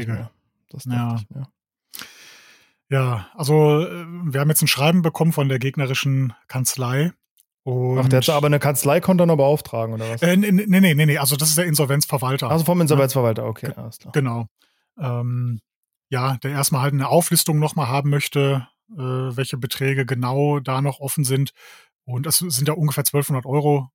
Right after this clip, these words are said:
Speaker 1: äh, bei mir.
Speaker 2: Mhm.
Speaker 1: Und ja, jetzt vielleicht krieg ich einen Fuffi, ne?
Speaker 2: Vielleicht, ja, wenn überhaupt, ja.
Speaker 1: Ja. Ja, korrekt.
Speaker 2: Hm, ist eine, eine Kapitalgesellschaft oder eine Personengesellschaft?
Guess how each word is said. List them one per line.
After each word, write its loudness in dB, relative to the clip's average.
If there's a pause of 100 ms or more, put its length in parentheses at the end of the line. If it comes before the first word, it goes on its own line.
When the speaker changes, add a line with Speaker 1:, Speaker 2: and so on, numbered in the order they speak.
Speaker 1:
äh, -6
bei -6
mir. 0
Speaker 2:
Mhm. 0 (120)
Speaker 1:
Und -6 (160)
ja, -6
jetzt -4 (120)
vielleicht -2
krieg 0
ich -10
einen 4
Fuffi, -2
ne? -6 (720)
Speaker 2:
Vielleicht, -4
ja, -12
wenn -6
überhaupt, -6
ja. -8 (520)
Speaker 1:
Ja. -4 (580)
Ja, 2
korrekt. 0 (880)
Speaker 2:
Hm, 4
ist 0
eine, 6
eine 4
Kapitalgesellschaft 2
oder 4
eine 4
Personengesellschaft? -2